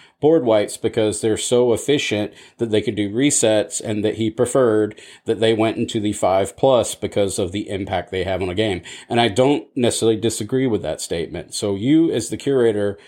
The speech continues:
needs to decide on what spectrum you want your wraths and your removal to be able to impact the, both the board as well as removing creature types, because ultimately removal and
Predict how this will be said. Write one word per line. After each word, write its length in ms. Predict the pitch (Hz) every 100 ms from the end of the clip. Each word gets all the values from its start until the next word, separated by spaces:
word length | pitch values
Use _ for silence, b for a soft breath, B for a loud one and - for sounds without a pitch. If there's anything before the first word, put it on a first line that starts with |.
| B B B
needs 280 | 120 131 127
to 80 | 127
decide 440 | 110 120 113 113
on 280 | 107 110 104
what 340 | 113 120 -
spectrum 680 | - - 131 127 - 113 104
you 120 | 104
want 380 | 113 110 113 -
your 180 | 107 95
wraths 540 | 104 113 113 107 - -
and 360 | 117 123 127
your 180 | 117 110
removal 760 | 104 104 120 139 101 95 95 -
to 240 | - 107 101
be 100 | 110
able 220 | 107 104
to 220 | - 104
impact 520 | 113 113 104 101 101
the, 80 | 107 98 -
both 280 | 117 123
the 80 | 123
board 420 | 101 135 135 113 B B B
as 160 | 139 127
well 180 | 135 143
as 140 | 127
removing 260 | 120 123 117
creature 320 | 170 - 113
types, 300 | - 98 -
because 240 | - 107 -
ultimately 760 | 151 156 131 87 104 113 104 B B B -
removal 840 | 117 127 165 156 160 156 131 - -
and 400 | 131 151 147